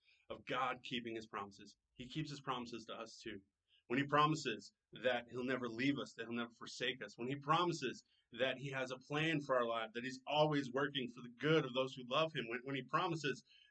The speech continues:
that he'll be with us to the very end, all those things that God promises us, he's gonna keep those too. And as you're reading this week and, and you read through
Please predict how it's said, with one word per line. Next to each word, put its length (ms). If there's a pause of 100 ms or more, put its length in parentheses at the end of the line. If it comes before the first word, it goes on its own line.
that 200
he'll 100
be 100
with 260
us 220
to 60
the 120 (160)
very 360
end, 100 (600)
all 200
those 240
things 420 (380)
that 100
God 200 (100)
promises 380
us, 240 (180)
he's 140
gonna 180
keep 220
those 280
too. 140 (640)
And 100 (160)
as 100
you're 100
reading 240
this 160
week 200
and, 100
and 180
you 100
read 280
through 300